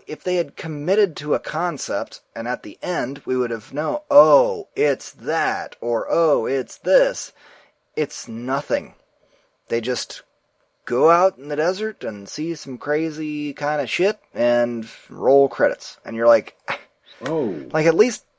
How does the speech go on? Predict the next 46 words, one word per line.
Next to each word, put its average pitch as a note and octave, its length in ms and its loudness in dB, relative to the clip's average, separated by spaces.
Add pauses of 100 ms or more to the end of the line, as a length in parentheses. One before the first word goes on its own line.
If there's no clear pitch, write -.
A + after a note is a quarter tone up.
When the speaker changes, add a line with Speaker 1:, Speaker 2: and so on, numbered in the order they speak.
(120)
Speaker 1:
pick - 400 0
one C3+ 460 4
of B2 180 0
the C3 140 4
ideas C3+ 500 2
you C3+ 80 -2
presented B2+ 720 -2 (220)
and A#2+ 400 -4 (260)
finish D3 540 -4
it F#3 100 4
up. C4+ 240 4 (480)
But A#2 140 -2
they C3+ 120 4
had C3 200 0
no C#3 240 2
closer C#3+ 580 4
on B2 140 2
their B2+ 180 -2
arc, D#3+ 320 4
in G2 140 -6
my B2 160 0
opinion. G#2+ 480 -6
Now, D3 320 0 (120)
this D#3+ 220 -6
is F3+ 80 -6
just E3 280 -4
my B2+ 120 0
opinion F3+ 460 -2
because A#2 340 -2
the - 140 -4
other E3 180 2
people E3 420 -2 (380)
my A#2+ 120 -4
buddy C#3+ 200 8
was B2 160 2
riling C3 320 4
up C3 140 0
to - 80 -16
go C3 120 4
watch C3 360 4
it, B2 200 -2
watched B2+ 380 0
it, B2+ 140 0
and A#2 320 0
seemed F3+ 360 -2
to E3 380 0